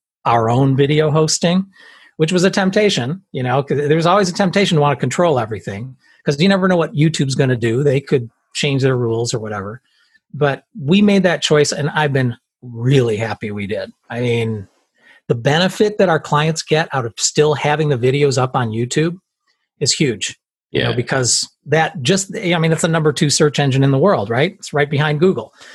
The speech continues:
Speaker 2: Yeah.
Speaker 1: So people search YouTube as often as they do Google, almost. And, you know, I want my clients to have their videos be found. And even the little guys, you know, the, the individual agents, it's good if they put their stuff up there.
Speaker 2: Yeah.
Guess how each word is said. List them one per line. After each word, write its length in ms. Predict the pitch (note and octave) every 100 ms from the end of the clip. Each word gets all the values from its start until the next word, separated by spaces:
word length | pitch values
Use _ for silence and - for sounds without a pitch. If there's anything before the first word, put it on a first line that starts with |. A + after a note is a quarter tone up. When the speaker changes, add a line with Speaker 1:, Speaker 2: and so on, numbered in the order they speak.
| -
Speaker 2:
Yeah. 80 | C2
Speaker 1:
So 500 | - D3+ C3 B2+ - _ _ -
people 220 | E3+ E3
search 320 | - D#3 C#3
YouTube 360 | D3+ E3+ E3+ C3+
as 120 | B2
often 280 | C3 C3+ C#3
as 120 | B2+
they 140 | B2+ B2
do 180 | B2
Google, 420 | B2 F#3 B2+ G#2 -
almost. 680 | - A2 A#2 A#2+ G#2 - - - _ _ _ -
And, 420 | A#2 A2+ A2+ G#2 - _
you 80 | B2
know, 120 | A2+
I 160 | C3+ C3+
want 280 | C3 C3+ B2+
my 160 | B2
clients 760 | B2 - F3 F3+ C3 B2 - -
to 100 | A#2
have 200 | B2+ B2
their 120 | A#2+
videos 400 | B2 B2+ B2 A2+
be 120 | A2
found. 500 | G#2+ C3+ C3+ G#2 - - _ _ _ _ -
And 320 | B2 B2+ C3
even 160 | D#3+
the 80 | F3+
little 180 | G3+ A#3
guys, 420 | C#3+ G2+ - - -
you 60 | A2+
know, 160 | A#2+
the, 240 | C#3 C3+ B2
the 180 | A#2 B2+
individual 440 | D#3+ E3 D#3+ D#3+ D3+
agents, 460 | F#3 A2 F#2 -
it's 160 | B2 -
good 200 | F3 F#3
if 140 | -
they 100 | B2+
put 240 | - C3 C3
their 100 | G#2+
stuff 360 | - G#2 -
up 120 | - -
there. 160 | A#2 - _ _ -
Speaker 2:
Yeah. 240 | C#2 A#1+